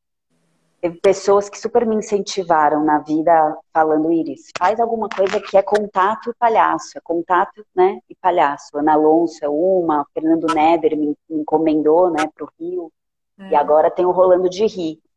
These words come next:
Speaker 1: E um dos exercícios do Rolando de Rir, que eu sempre dou, é, tipo, separa as pessoas em grupos e,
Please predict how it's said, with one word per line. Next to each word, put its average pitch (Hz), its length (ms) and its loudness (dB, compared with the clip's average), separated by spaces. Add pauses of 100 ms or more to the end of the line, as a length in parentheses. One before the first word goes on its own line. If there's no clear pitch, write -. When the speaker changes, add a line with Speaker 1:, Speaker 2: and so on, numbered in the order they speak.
(400)
Speaker 1:
E 180 120 -2
um 254 120 0
dos 262 220 0
exercícios 170 580 -2
do 170 120 0
Rolando 156 360 2
de 143 160 -10
Rir, 185 280 -6
que - 100 -12
eu 156 60 -8
sempre 175 420 -6
dou, 196 300 4
é, 170 160 6
tipo, 151 600 -6
separa 165 440 0
as 165 120 -6
pessoas 165 280 -8
em 185 100 -6
grupos 196 600 -2
e, 202 360 -4